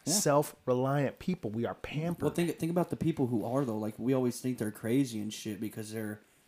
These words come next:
Speaker 3: they're planning for the
Speaker 1: He's an,
Speaker 3: inevitable.
Speaker 1: he's an extremist.
Speaker 3: Yeah.
Speaker 1: Okay, Ruby
Speaker 2: Right.
Speaker 1: Ridge, Waco, Texas.
Speaker 2: Oh,
Speaker 3: Yeah.
Speaker 2: yeah. Well,
Speaker 1: Okay.
Speaker 2: although, although, hold on now, Waco,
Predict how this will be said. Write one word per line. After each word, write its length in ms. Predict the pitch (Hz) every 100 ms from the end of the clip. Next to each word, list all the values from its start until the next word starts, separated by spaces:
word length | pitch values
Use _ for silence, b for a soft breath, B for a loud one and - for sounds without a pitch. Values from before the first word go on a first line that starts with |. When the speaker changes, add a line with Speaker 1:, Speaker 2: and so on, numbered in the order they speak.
| -
Speaker 3:
they're 100 | 120
planning 480 | - 151 156 127 120
for 140 | 131
the 140 | 120 120
Speaker 1:
He's 100 | -
an, 200 | 120 117
Speaker 3:
inevitable. 600 | 139 160 143 139 117 117
Speaker 1:
he's 160 | 151 151
an 60 | 151
extremist. 680 | - - 156 143 113 - -
Speaker 3:
Yeah. 100 | -
Speaker 1:
Okay, 220 | 139 151
Ruby 320 | 139 139 147
Speaker 2:
Right. 60 | 147
Speaker 1:
Ridge, 340 | 156 139 107 - - _ _ -
Waco, 340 | 127 135 151
Texas. 420 | 139 156 147 104 110
Speaker 2:
Oh, 220 | 120 123
Speaker 3:
Yeah. 60 | 123
Speaker 2:
yeah. 260 | 135 113 - - _ -
Well, 140 | 160 156
Speaker 1:
Okay. 140 | 151
Speaker 2:
although, 240 | 160 156 -
although, 220 | 139 135
hold 200 | 143 143
on 160 | 135
now, 100 | 127
Waco, 560 | 120 135 139 135 120 110